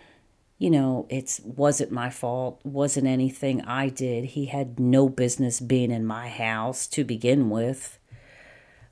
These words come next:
But, so I'm not looking for sympathy.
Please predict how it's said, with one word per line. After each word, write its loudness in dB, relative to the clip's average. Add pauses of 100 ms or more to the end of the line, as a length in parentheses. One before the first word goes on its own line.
(260)
But, 0 (1000)
so 0
I'm 2
not 2
looking -2
for -10
sympathy. -4